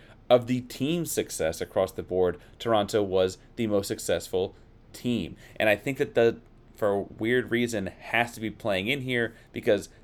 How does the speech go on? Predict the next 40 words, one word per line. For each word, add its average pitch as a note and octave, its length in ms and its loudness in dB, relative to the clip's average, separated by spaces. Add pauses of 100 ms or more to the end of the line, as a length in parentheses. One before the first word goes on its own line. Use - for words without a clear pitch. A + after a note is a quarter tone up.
that's A#2 240 6
how A2 60 0
you G#2 100 0
get G2 280 -2 (340)
Barnes A2+ 380 4
having F#2+ 300 0 (240)
a E2+ 100 -6
top - 300 -2
three F#2+ 140 -4
type F2 260 -2
vote, G2 320 0 (260)
and F#2+ 180 -2
Evan F#2+ 300 -2
Mobley, A2+ 500 2
even G#2+ 180 -2
with G#2+ 140 -6
the - 60 -18
big F#2+ 260 -4
drop-off G2+ 460 0
he G2+ 140 -6
had F#2 260 4
in F2+ 80 -8
the F2 60 -4
last F2+ 380 -2
third F#2+ 200 0
of E2+ 120 -4
the F#2 80 -10
season, G#2+ 540 -6 (200)
is A2 160 -2
still G#2+ 260 -4
in D#3 220 0
this A2 160 -4
top G#2 260 2
three F#2 320 -4 (320)
because A#2 340 0
of G2+ 100 -2
how G2+ 140 2
good F#2+ 180 -4
a F#2 60 -6
season E2+ 460 -10